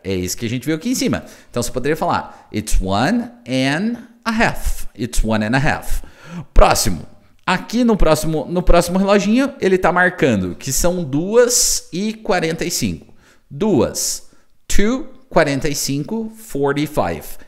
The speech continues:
"It's two forty-five." No próximo, nós temos três. E aqui o ponteirinho tá no dez, então vai ser cinquenta, né? Então são três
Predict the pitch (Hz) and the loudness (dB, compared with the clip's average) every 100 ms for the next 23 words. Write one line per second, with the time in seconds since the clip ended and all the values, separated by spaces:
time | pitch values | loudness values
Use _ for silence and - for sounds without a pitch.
0 | _ - 104 - - - 156 240 - - | _ -8 -6 -4 -4 -2 -2 -2 -10 -16
1 | - 147 147 151 113 78 78 - - - | -2 0 2 4 4 0 -6 -10 -10 -20
2 | 139 143 208 - 156 85 - 82 - _ | -10 0 2 4 4 2 -4 -8 -16 _
3 | - - 127 147 147 147 123 - - - | -20 -12 -4 -2 0 -2 -2 -2 -4 -4
4 | 135 220 - - - - - - - _ | 0 0 0 0 -2 -4 -8 -14 -20 _
5 | - 156 185 185 180 180 - 165 156 151 | -6 0 0 2 0 4 2 2 -2 -2
6 | 175 226 170 156 185 196 175 175 180 180 | -2 0 2 0 0 0 0 0 0 -2
7 | 220 220 110 95 82 80 98 127 139 - | -2 0 -2 -4 -8 -8 -6 -6 -4 -4
8 | 170 139 151 220 - - | -4 -2 -2 -2 -4 -6